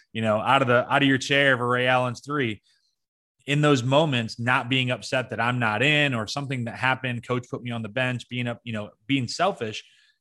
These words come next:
celebrating that other people are out there shining. And, and that's what it takes. I, I don't think you can win having a team that is jealous of each other. It's, it's rarely gonna work, y-, you know, at any level of basketball. And, uh, it was cool to see. You know, I really liked seeing Giannis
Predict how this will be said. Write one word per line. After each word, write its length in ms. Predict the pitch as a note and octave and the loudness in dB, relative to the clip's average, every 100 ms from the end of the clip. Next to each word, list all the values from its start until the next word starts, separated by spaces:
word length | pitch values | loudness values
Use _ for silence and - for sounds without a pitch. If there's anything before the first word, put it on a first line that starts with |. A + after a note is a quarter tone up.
| _ | _
celebrating 600 | - D#3 D3+ C3+ C3+ B2 | 0 2 4 2 2 0
that 140 | A#2 | -2
other 240 | B2+ B2+ D3 | 0 0 0
people 640 | A2 C3+ C3+ G#2+ G#2 G#2+ - | -2 -4 -2 -6 -6 -8 -2
are 100 | A#2 | 0
out 200 | A#2 G#2 | 0 -2
there 160 | G#2+ | -6
shining. 600 | G2+ B2+ A#2+ A#2 G#2 G2+ G2+ | -4 -4 -2 -2 -4 -8 -10
And, 260 | A2 G#2+ G#2+ | -8 -8 -10
and 220 | G#2+ A2 | -10 -6
that's 220 | A2 C3 C#3 | -2 -2 -2
what 100 | E3 | -6
it 80 | |
takes. 400 | C3+ F3 D3 - | -4 -2 -4 -6
I, 220 | A2+ G#2+ A#2 | -8 -6 -4
I 40 | |
don't 220 | C3 B2+ | -6 -6
think 260 | - C3 - _ _ _ - | -6 -6 -6 _ _ _ -4
you 140 | C3+ | -2
can 200 | C3+ A#2+ | 0 0
win 520 | A#2 C#3+ C3 A2+ A2+ _ _ _ _ | 2 2 2 -2 -6 _ _ _ _
having 320 | - C3+ B2+ | 0 0 2
a 40 | A#2+ | -2
team 300 | - C3 B2 | -4 -4 -2
that 220 | A2+ - | -4 -8
is 140 | A2 | -12
jealous 420 | F#2+ A#2 B2+ A#2+ A#2 | -4 0 0 0 -4
of 100 | G#2+ | -8
each 180 | F2+ | -10
other. 280 | G#2+ F2 C2 _ | -12 -12 -16 _
It's, 240 | - A2+ - | -16 -16 -10
it's 180 | A#2 G#2+ | -10 -6
rarely 400 | A2+ C#3 D3+ C#3 | 2 4 4 4
gonna 160 | B2+ | 0
work, 320 | A#2 C3 C3 - | 0 0 -2 -6
y-, 300 | _ B2 C3+ | _ -4 -4
you 100 | A#2 | -4
know, 80 | A2+ | -2
at 120 | A2+ | -2
any 200 | C3 E3+ | 0 0
level 300 | A#2 G2 G2 | 0 -2 -6
of 80 | F2+ | -8
basketball. 680 | F#2 F#2 - F#2 F2+ F#2 _ _ _ | -10 -10 -14 -12 -12 -12 _ _ _
And, 240 | G#2 G#2 G#2 | -8 -6 -4
uh, 200 | G#2 G#2 | -4 -4
it 60 | |
was 140 | C#3+ - | -4 -2
cool 140 | G3+ | 0
to 60 | G3 | 0
see. 360 | - C3+ F2+ - | 2 -2 -2 -8
You 80 | |
know, 100 | A#2 | -4
I 160 | A#2+ A#2+ | -2 0
really 220 | B2+ D3 | 2 2
liked 200 | C#3+ C3+ | 2 0
seeing 220 | - C3+ | -4 -4
Giannis 480 | A#2+ A#2 A#2+ A#2+ - | -2 0 0 -2 -6